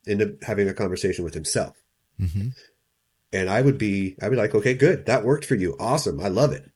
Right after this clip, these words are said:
Speaker 1: That's
Speaker 2: Yeah.
Speaker 1: amazing." So that's, uh, hopefully that answered your question. <laughs>
Speaker 2: It did. And then some. And, um, I'll,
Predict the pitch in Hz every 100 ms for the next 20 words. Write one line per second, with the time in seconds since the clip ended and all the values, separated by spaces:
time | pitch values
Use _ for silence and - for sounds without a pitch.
0 | _ - 104 87 104 147 101 - _ _
1 | _ _ _ _ _ _ - 90 95 113
2 | - - - _ _ _ _ - - -
3 | 98 117 110 - 95 87 - - 78 -
4 | 90 - - - - 139 - - - 165
5 | 151 - - - - _ _ - 135 156
6 | 175 113 98 - 156 - _ - 156 160
7 | 156 - _ _ _ _ _ _ _ _
8 | - 175 -